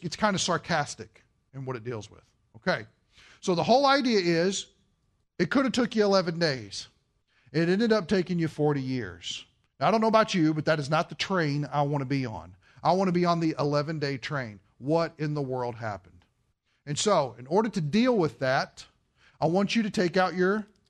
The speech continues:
pen, and if you want to write it on your notes or in your Bible, right next to verse two, you need to write Numbers thirteen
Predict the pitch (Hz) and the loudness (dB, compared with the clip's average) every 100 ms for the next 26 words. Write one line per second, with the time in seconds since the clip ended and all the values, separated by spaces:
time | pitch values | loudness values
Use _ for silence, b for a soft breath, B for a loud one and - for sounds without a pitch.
0 | _ _ 226 180 151 220 - _ _ _ | _ _ 0 2 2 -2 -8 _ _ _
1 | _ _ _ _ 147 - 185 190 190 180 | _ _ _ _ -6 -2 2 2 4 4
2 | 185 190 190 185 180 208 - 165 143 165 | 4 2 2 2 4 2 2 -4 -2 0
3 | 185 190 175 143 110 104 _ _ _ b | 2 4 4 2 -2 -12 _ _ _ b
4 | b b b 156 196 226 214 233 240 - | b b b 4 4 4 2 2 2 0
5 | - 214 160 190 202 - - 196 139 113 | 2 2 4 2 2 -2 2 2 2 -4
6 | - _ _ _ _ _ _ _ _ _ | -12 _ _ _ _ _ _ _ _ _
7 | - 190 208 208 214 196 190 185 - 160 | -2 2 4 4 4 6 6 4 0 0
8 | 190 214 214 247 262 254 - - _ _ | 2 4 2 2 0 -4 -6 -10 _ _
9 | _ _ _ _ - 196 208 - 254 262 | _ _ _ _ 0 0 0 -2 -2 0
10 | 269 277 | -2 -4